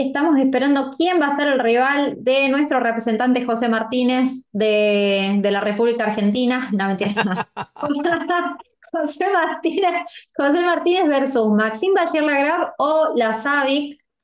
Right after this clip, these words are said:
Speaker 1: Eh, como decía Carlos, tenemos que esperar la última partida. ¿Te parece bien, Carlos, que la esperemos, no? Que la veamos.
Speaker 2: Sí, ya la vemos, ya hemos llegado hasta aquí. Queremos ver quién va a jugar con, con, este, José,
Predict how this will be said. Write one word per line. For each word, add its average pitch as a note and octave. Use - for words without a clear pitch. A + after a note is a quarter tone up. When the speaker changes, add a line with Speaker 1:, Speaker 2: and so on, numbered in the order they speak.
Speaker 1:
Eh, A#3
como A3
decía C#4+
Carlos, D4+
tenemos C#4
que C4+
esperar C4
la C4+
última C#4
partida. D4+
¿Te G#3+
parece G#3+
bien, A#3+
Carlos, A3+
que G#3
la G3
esperemos, G3
no? C#4+
Que G#3
la F3+
veamos. D#4
Speaker 2:
Sí, D3
ya C#3+
la C#3
vemos, A#2+
ya B2+
hemos B2+
llegado A#2+
hasta A#2+
aquí. C3+
Queremos C3
ver C3
quién D#3+
va D3
a G#2
jugar B2
con, A2+
con, G#2
este, G#2+
José, C#3